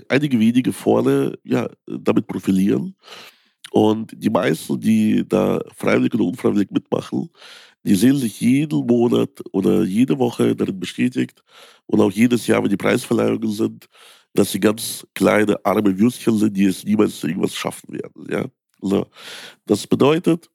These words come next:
man müsste sich das ganze System, diese ganzen Ranglisten, Rennlisten überdenken und, äh, einfach damit anfangen, die Vermittler im ganzen Thema Mindset zu schulen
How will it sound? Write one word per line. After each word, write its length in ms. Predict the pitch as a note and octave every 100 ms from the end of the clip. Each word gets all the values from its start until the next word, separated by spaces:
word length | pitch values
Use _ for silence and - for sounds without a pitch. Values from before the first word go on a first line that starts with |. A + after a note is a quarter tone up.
| _ _ _
man 140 | G2 G#2
müsste 240 | C#3+ -
sich 180 | B2+ C3
das 180 | A#2 G2+
ganze 280 | B2 B2 -
System, 560 | G#2 - - D3 D#3+
diese 220 | - G#2+ G2+
ganzen 440 | G#2 - G#2 F#2+ - -
Ranglisten, 540 | A2 C3 A#2+ - G#2
Rennlisten 460 | G#2+ A#2 B2 - -
überdenken 600 | G2 A2 B2+ - G#2 - _ - - - - -
und, 680 | - G#2 G2+ G2+ G#2 G2 -
äh, 420 | - F#2+ G2+ G2
einfach 300 | - C#3+ C#3+
damit 260 | C3 G#2 -
anfangen, 640 | C3+ F3 - A2 A#2+ B2+ - _
die 340 | - G#2+ G#2+ G#2
Vermittler 640 | A2+ C#3 - C#3+ C#3 D3 _ - _ _
im 200 | - C#3+
ganzen 300 | D#3 D3+ C#3+
Thema 240 | C3 C3 B2+
Mindset 540 | A#2 C#3 F3 - C#3+
zu 160 | - F2+
schulen 500 | - G#2+ A2+ C#3